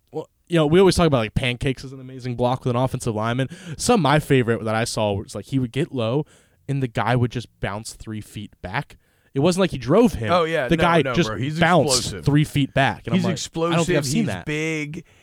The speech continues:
Speaker 2: His, like I said, I just keep going back to his body control. It reminds me of when Trey Turner showed up at L S U.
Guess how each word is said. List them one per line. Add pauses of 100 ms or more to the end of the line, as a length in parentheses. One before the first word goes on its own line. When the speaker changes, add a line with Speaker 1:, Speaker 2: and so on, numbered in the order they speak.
(160)
Speaker 2:
His,
like
I
said,
I
just
keep
going
back
to
his
body
control.
It
reminds
me
of (380)
when
Trey
Turner
showed
up
at
L
S
U.